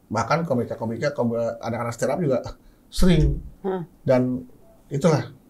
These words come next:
Speaker 1: yang membuat, mohon maaf ya, pelawak-pelawak itu, eh,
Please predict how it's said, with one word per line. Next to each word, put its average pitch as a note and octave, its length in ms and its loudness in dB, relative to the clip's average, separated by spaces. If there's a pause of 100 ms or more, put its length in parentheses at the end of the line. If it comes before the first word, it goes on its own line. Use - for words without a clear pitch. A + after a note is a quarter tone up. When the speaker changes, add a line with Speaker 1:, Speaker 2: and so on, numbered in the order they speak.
(340)
Speaker 1:
yang A#2+ 160 2
membuat, B2 540 2 (880)
mohon A#2 180 0
maaf C3 220 2
ya, C3 80 2
pelawak-pelawak A#2 840 -2
itu, B2 640 -4 (160)
eh, G#2+ 880 -4